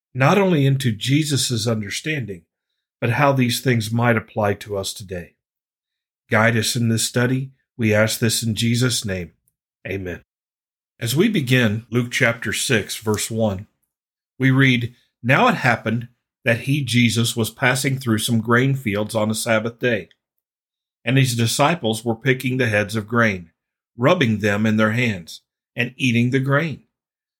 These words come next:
But some of the Pharisees said, 'Why do you do what is not lawful on the Sabbath?'" So here we have it. In Luke's gospel, this is the first confrontation between the Pharisees and Jesus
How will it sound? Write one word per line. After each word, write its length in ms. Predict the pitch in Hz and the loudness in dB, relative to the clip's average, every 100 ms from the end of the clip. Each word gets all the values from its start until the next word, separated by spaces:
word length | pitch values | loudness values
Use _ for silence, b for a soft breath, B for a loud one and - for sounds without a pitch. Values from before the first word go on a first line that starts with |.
| _ | _
But 120 | - 135 | -8 0
some 240 | 175 147 | 2 2
of 40 | |
the 80 | 120 | 2
Pharisees 640 | 120 139 226 - 117 104 | 2 2 2 0 -2 -2
said, 220 | - 110 107 | 0 -2 0
'Why 240 | 117 135 | 2 2
do 80 | 127 | 2
you 100 | 120 | 0
do 180 | 117 120 | 0 0
what 200 | 120 117 | 0 -2
is 160 | 107 | -4
not 260 | 117 113 123 | -4 -6 -2
lawful 400 | 135 170 - 104 | -2 -2 -4 -6
on 140 | 101 | -6
the 80 | 101 | -8
Sabbath?'" 480 | - 160 143 92 _ _ _ _ _ _ _ _ _ - | -8 -8 -8 -18 _ _ _ _ _ _ _ _ _ -4
So 180 | 139 | 0
here 240 | 131 180 196 | 4 4 4
we 160 | 175 | 2
have 240 | 127 107 92 | 2 0 -2
it. 160 | - _ _ _ _ _ | -14 _ _ _ _ _
In 180 | - 120 | -4 2
Luke's 240 | 165 220 | 2 2
gospel, 520 | - 123 110 - 123 120 | 0 2 2 2 -2 0
this 240 | 135 135 | 2 0
is 80 | 117 | -2
the 80 | - | -2
first 340 | 156 165 - | 0 -2 -2
confrontation 800 | 156 143 139 131 - 107 - 113 | 0 0 0 -4 0 -2 -2 -6
between 380 | 110 - 123 113 | -6 -6 -4 -4
the 80 | 107 | -4
Pharisees 600 | 127 127 131 135 120 131 | -2 0 0 -2 -4 -4
and 140 | 113 | -6
Jesus 540 | 104 98 92 98 - | -6 -6 -6 -6 -8